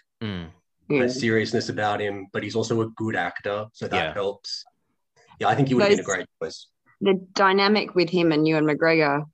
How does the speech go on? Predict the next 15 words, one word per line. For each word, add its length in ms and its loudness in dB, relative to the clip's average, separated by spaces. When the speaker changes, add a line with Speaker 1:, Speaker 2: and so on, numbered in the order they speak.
Speaker 2:
would 140 0
have 180 2
been 440 2
fantastic 760 0
as 160 0
well. 420 2
Speaker 3:
Yeah. 160 -4
Speaker 2:
But 220 4
they 120 0
would 260 2
have 180 0
just 360 0
done 520 2
Velvet 380 2
Goldmine 760 2